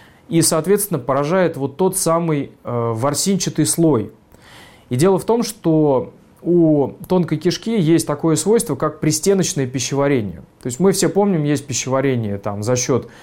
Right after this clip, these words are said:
пережёвывания механического, потом пища попадает в желудок, где идёт усвоение, расщепление белков за счёт соляной кислоты. Дальше вот этот вот пищевой комок попадает как раз в тонкую кишку двенадцатиперстную, куда открываются устья,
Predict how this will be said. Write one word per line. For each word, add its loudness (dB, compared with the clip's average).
пережёвывания 0
механического, -4
потом 0
пища -2
попадает 0
в -6
желудок, 2
где -2
идёт 0
усвоение, 0
расщепление 0
белков 0
за -2
счёт -2
соляной -2
кислоты. -6
Дальше 0
вот -2
этот 0
вот -4
пищевой 0
комок -2
попадает 0
как -4
раз -2
в -14
тонкую -2
кишку 0
двенадцатиперстную, -2
куда 0
открываются -2
устья, 0